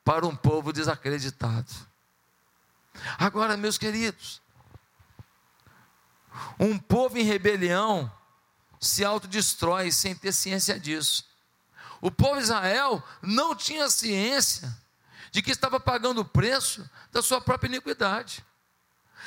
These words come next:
Não tinha consciência de que estava passando por uma mazela desnecessária. Tem coisa na vida que vem.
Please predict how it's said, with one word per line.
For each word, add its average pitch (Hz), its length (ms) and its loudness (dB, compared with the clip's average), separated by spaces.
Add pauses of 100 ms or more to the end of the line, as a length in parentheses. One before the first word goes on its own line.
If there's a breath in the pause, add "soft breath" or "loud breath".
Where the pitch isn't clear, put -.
(100)
Não 311 240 2
tinha 349 280 0
consciência 240 1120 0 (200 loud breath)
de 262 120 2
que 269 100 0
estava 277 800 2 (680 loud breath)
passando 285 840 2
por 277 240 0
uma 294 220 4
mazela 262 680 2
desnecessária. 233 1080 0 (1600 loud breath)
Tem 240 160 2
coisa 262 300 2
na 240 160 4
vida 233 240 -2
que - 140 -2
vem. 208 420 0